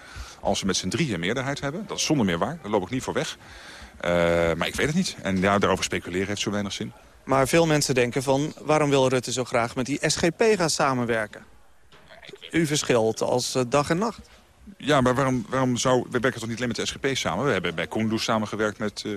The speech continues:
Speaker 1: ChristenUnie, GroenLinks en D zesenzestig. Eh, als het om Griekenland gaat, is er ook steun vanuit grote partijen als, eh, de Partij van de Arbeid.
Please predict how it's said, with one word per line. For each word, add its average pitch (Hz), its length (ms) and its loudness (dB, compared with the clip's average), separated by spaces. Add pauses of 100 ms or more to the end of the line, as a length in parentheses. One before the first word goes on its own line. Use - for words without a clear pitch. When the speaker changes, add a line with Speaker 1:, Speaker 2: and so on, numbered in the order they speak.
Speaker 1:
ChristenUnie, 120 680 -4
GroenLinks 131 600 0
en 127 220 -4
D - 40 -2
zesenzestig. 143 760 0 (720)
Eh, 85 180 -2
als 98 120 0
het 95 100 -2
om 95 80 0
Griekenland 113 360 0
gaat, - 380 -2 (120)
is - 120 -10
er - 80 -4
ook - 120 -4
steun 110 280 2
vanuit 104 320 -2
grote 123 360 2
partijen 113 380 0
als, - 260 0
eh, 117 120 2
de 117 60 2
Partij 135 260 2
van 123 100 0
de - 60 2
Arbeid. 160 340 2